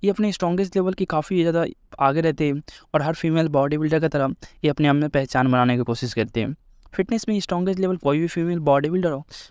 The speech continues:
और स्ट्रॉन्ग से मेहनत करना आप काफ़ी, काफ़ी अलग रहते हैं। यही पावर लिफ्टर अपने आप से काफ़ी स्ट्रॉन्गेस्ट हैं और मेंटेन काफ़ी बॉडी को करते हैं।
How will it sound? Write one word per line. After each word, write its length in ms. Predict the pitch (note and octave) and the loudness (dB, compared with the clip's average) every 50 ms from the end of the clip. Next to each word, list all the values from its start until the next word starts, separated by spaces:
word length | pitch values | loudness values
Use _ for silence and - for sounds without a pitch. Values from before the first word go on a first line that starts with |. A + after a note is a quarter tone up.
| _ - | _ -4
और 120 | - F3 | 0 0
स्ट्रॉन्ग 320 | E3 - - D#3 D#3+ E3 - | 0 0 0 -2 -2 -2 -2
से 100 | - D#3+ | 0 0
मेहनत 300 | D3+ C3 C3+ C#3+ C#3 - | 0 2 0 0 -2 -2
करना 220 | - D#3 D#3+ E3+ | -2 0 0 0
आप 100 | F#3 - | -2 0
काफ़ी, 380 | - - B2+ - - D#3+ D#3 D3 - - - | 2 0 0 2 2 0 -2 -2 -2 -4 -4
काफ़ी 260 | - A#2+ - - C#3+ | -2 -2 0 0 0
अलग 200 | B2 A#2 A2+ A2+ | 2 2 2 0
रहते 220 | A2+ A2 A2 A#2+ | 0 -2 -4 -6
हैं। 120 | B2 A#2 A#2+ C#3 - _ _ _ _ _ _ _ - | -8 -12 -14 -16 -20 _ _ _ _ _ _ _ -2
यही 120 | E3 F3+ | 0 0
पावर 320 | F#3 F#3+ D#3 C3 C#3+ E3+ E3+ | 2 2 2 2 2 2 2
लिफ्टर 240 | F3 E3 - F3+ | 0 0 -2 -2
अपने 200 | D#3+ - - E3+ | -4 -2 -2 -4
आप 180 | E3+ D#3+ - F3 | -4 -2 -2 -2
से 160 | E3 E3 E3 | -2 0 0
काफ़ी 280 | - - C3 - E3+ D#3+ | 0 0 0 0 -2 -4
स्ट्रॉन्गेस्ट 380 | - D#3 D3+ D#3 D#3+ D#3+ D3+ | -2 0 2 2 2 2 0
हैं 80 | D3 D3 | -2 -4
और 500 | D3+ - _ _ _ _ _ _ - D3 | -6 -8 _ _ _ _ _ _ 0 2
मेंटेन 300 | D3 C#3 C#3 C3+ D3 D#3+ | 2 4 4 2 2 0
काफ़ी 280 | C#3+ C#3+ A#2+ - - D3 | 0 -2 -2 0 0 0
बॉडी 260 | C3+ B2+ B2 B2 A#2+ | 2 2 2 2 0
को 100 | B2+ A#2+ | -2 -2
करते 280 | - A#2+ C3+ - - | -2 -2 -4 -4 -4
हैं। 140 | B2 B2 B2 | -4 -4 -6